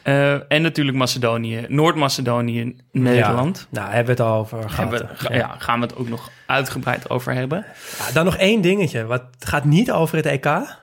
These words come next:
Speaker 2: maar wil ik toch nog even kwijt. En dat is dat, eh, Buffon, de drieënveertigjarige Buffon, heeft getekend bij Parma. Ja.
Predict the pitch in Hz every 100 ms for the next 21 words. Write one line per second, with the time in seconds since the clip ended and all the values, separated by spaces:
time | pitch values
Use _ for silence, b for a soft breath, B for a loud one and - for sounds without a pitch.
0 | _ - 143 143 160 160 196 196 170 156
1 | 156 143 147 208 - - 151 147 151 160
2 | 139 151 143 143 139 135 135 135 131 123
3 | 156 - 262 135 135 - _ _ _ _
4 | _ _ _ 143 127 165 202 175 175 160
5 | 139 143 135 131 127 131 - 143 131 131
6 | 139 135 131 123 120 147 143 127 117 -
7 | B B B B B B B _ 147 156
8 | 107